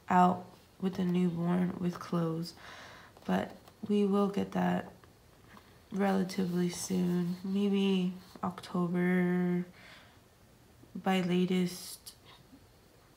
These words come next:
Mm, I'm not sure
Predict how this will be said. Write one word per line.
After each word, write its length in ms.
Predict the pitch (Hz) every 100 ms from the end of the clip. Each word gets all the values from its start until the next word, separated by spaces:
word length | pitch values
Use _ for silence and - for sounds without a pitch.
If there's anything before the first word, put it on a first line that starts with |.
| - 180
Mm, 680 | 190 190 180 175 175 175 180 - - - - - - - - -
I'm 80 | 208
not 160 | 196
sure 480 | 180 175 175 175 175